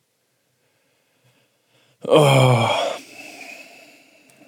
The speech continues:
Ach herrje. Ich überlege gerade. Ich fand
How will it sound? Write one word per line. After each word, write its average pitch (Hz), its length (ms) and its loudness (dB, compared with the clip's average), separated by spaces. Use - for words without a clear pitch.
Ach - 200 -8
herrje. 117 400 -2
Ich - 140 -14
überlege 120 420 -2
gerade. 123 380 -4
Ich 131 200 -6
fand - 680 -4